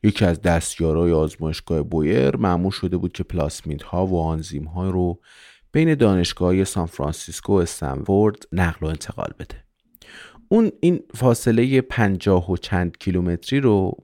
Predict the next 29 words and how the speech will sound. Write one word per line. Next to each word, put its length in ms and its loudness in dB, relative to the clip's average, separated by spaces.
مکرراً 960 0
با 380 6
روندن 440 2
یه 200 2
فولکس 440 0
واگن 300 0
قدیمی 640 -2
تو 140 -8
مسیر 600 -2
بزرگراه 760 -2
صد 380 -4
و 100 0
یک 380 0
به 80 4
خوبی 340 4
انجام 440 -4
می‌داد. 260 -14
تو 120 2
پایان 420 4
تابستان، 1000 2
بویر 280 6
و 80 2
کوئن 340 -2
موفق 480 -2
شدن 420 -2
ژن‌های 680 -4
ترکیبیشون 840 -4
رو 100 2
بسازن. 680 -6